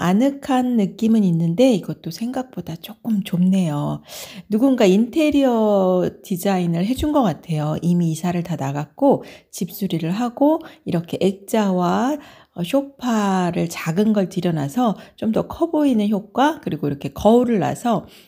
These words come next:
집안이 좀 더 커 보이는 효과를 누린 것 같아요. 집 파실 때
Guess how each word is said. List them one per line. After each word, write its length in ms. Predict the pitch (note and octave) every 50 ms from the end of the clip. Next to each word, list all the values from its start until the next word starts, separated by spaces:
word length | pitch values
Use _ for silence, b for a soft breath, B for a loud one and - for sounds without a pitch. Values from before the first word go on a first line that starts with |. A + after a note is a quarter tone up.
| B B
집안이 400 | - - A3 F#3 G#3 G3+ G3 G3
좀 180 | F#3+ - E3 D#3+
더 120 | - D#3+ E3
커 200 | - - D4 D4
보이는 260 | - D4+ C#4+ B3+ A3+ A3+
효과를 540 | B3+ B3+ - - A3 G3 F3+ E3+ E3 D3 -
누린 220 | F#3 F3+ G#3 G3+
것 80 | F#3 D#3+
같아요. 460 | C#3 C3 C3+ - - C#3+ C3+ C3 - - B B B B B B B
집 240 | B - - E3+ -
파실 420 | - C4 D4+ D#4 - E4+ C#4+ - -
때 360 | - G3 G#3 G#3+ G3+ F3+